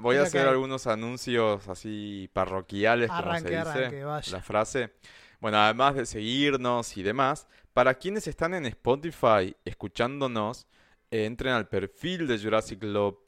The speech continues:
Speaker 1: porque, em, hay algún problema, hay un bug en, dentro de la aplicación que hace que, o a veces entras y ves que no nos seguís y nos seguís, o sea, por las dudas den unfollow y follow de nuevo. O sea,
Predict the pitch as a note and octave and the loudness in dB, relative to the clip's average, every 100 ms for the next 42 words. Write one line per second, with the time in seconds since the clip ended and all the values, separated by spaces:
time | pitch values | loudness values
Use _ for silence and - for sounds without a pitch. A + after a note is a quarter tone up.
0 | _ - G#2 - _ - A2 A2+ A2+ A2+ | _ -10 -10 -10 _ -4 0 2 4 2
1 | A2+ - G2 F#2+ F#2 F#2 F#2 - - G#4 | 0 -4 -2 -2 -4 -10 -18 -10 -4 -2
2 | F#4+ B3+ A3+ G3+ - D#3 D3+ D3+ D3 B2+ | -2 -4 -8 -10 -2 0 2 0 0 0
3 | A#2+ C3 C3 C3 D3 E3+ D#3 - A2 G2+ | -2 -2 0 6 6 6 0 -14 -12 -6
4 | A2 B2 A#2+ A#2 G#2 F#2+ G#2 G2+ G#2 C#3 | -6 -6 -4 -2 0 -2 -6 -6 -6 -8
5 | D#3 D3 B2 - A#2+ - G#2 - _ - | -10 -6 -6 -6 -12 -10 -12 -12 _ -2
6 | A2 C3 B2 G#2+ G#2 - C3+ D3+ - G#2 | 0 0 -6 -12 -10 -2 0 -2 -6 -8
7 | A2+ A2+ F#2 E2 G#2+ A#2 A#2 - G2+ A2+ | -8 -10 -12 -12 -10 -8 -8 -8 -8 -8
8 | C3+ - G#2 G2 - F#2+ G#2 C3 C3 G2+ | -12 -14 -16 -14 -12 -12 -10 -10 -10 -12
9 | G2 - _ - C#3+ F#3 G#3+ F3+ E3 - | -12 -14 _ -8 -2 2 2 2 -2 -4
10 | A2 B2 - D3+ E3 C3+ G#2 - A#2 B2 | -6 -6 -2 2 2 0 -2 -4 -2 -2
11 | G#2+ F#2+ F#2 F#2+ A#2+ C#3 G#2 - _ _ | -6 -8 -8 -6 -4 -4 -6 -12 _ _
12 | _ _ _ _ G2 G2 F2+ | _ _ _ _ -10 -6 -6